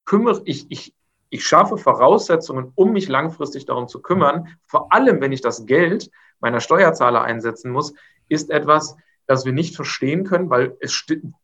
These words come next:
auch wir sagen, der Staat ist nicht der bessere Manager, aber der Staat muss Ordnungspolitik machen und die macht er nicht, indem er sagt, hier hast du Geld und mach was damit, sondern indem er sagt, das ist das, was ich von dir erwarte, was du mit dem Geld tust.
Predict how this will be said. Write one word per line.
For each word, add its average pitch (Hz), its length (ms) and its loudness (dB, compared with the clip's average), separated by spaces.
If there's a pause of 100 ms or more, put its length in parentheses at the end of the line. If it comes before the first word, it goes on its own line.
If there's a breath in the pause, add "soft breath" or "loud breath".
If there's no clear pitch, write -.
auch 120 220 2
wir 175 160 4
sagen, 185 400 0
der 131 100 -2
Staat 131 320 2
ist 127 140 -12
nicht 135 200 -8
der 120 60 0
bessere 113 320 -4
Manager, 160 600 -2 (180 loud breath)
aber 113 160 0
der 98 140 0
Staat 175 640 2 (240)
muss - 520 -2 (280)
Ordnungspolitik 160 1120 -2 (260)
machen 202 560 -2 (460)
und 127 140 -4
die 131 80 2
macht 147 260 0
er 143 80 0
nicht, 160 180 -2
indem 139 260 0
er 139 80 2
sagt, 135 220 0
hier 127 140 -2
hast 131 200 -4
du 107 80 -10
Geld 151 500 0 (1080)
und 127 140 -2
mach 165 180 2
was 143 180 2
damit, 127 420 -2
sondern 127 320 0
indem 131 260 -2
er 123 100 2
sagt, 127 320 0
das 135 260 2
ist 131 120 -14
das, 135 200 2
was 120 140 -4
ich 127 100 -12
von 127 120 -6
dir 117 120 -4
erwarte, 117 380 2
was 117 140 -4
du 120 60 -14
mit 107 120 -12
dem 110 120 -8
Geld 110 180 -4
tust. - 260 -12